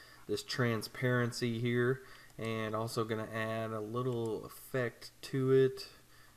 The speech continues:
just to give it a little bit more. Go into the blending options again, go in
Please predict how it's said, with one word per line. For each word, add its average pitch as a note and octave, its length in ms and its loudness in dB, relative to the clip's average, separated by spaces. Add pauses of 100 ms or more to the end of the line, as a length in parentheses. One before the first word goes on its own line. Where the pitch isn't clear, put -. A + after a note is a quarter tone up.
just - 240 -18
to G2+ 60 -6
give A2+ 300 -6
it A2 260 -4
a - 60 -12
little A2 720 -6 (280)
bit A2+ 400 -4
more. B2+ 920 -2 (1040)
Go A#2 260 -2
into A2+ 280 -2
the A2+ 200 -4
blending A#2+ 420 0
options A#2 460 0
again, C3 420 2 (300)
go A#2+ 320 6
in A#2+ 320 0